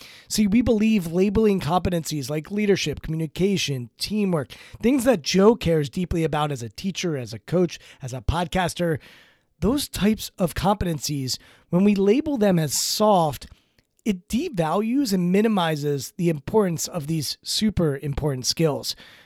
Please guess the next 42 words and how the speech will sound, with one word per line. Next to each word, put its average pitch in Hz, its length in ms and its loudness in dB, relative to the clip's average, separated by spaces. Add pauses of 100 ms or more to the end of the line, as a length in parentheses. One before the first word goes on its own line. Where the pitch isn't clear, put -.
(120)
And 185 80 2
one 233 80 8
of 262 60 8
the 240 60 4
strong 208 280 6
skills 196 440 4
that 160 120 0
we 160 120 0
actually 151 220 -2
will 131 100 -4
mention 156 360 0
in 147 140 -2
today's 135 280 -4
conversation, 151 800 -2 (380)
uh, 139 240 -2
that 156 180 -2
we 269 140 6
love 214 300 8
to 170 100 -2
teach - 460 -4
is 160 120 0
what 165 80 4
we 160 80 0
call 151 220 2
Shift - 320 0
Your 143 80 0
Mind. 131 420 -4 (320)
And 175 140 4
the 180 40 8
teachings 214 440 -2
come 202 160 0
from 196 140 -4
my 165 120 0
book, 147 400 0
which 143 140 -4
came 160 200 0
out 147 280 -2
in 156 100 -4
October 139 540 -2
of 147 180 -10
twenty 123 320 -6
twenty. 170 480 -2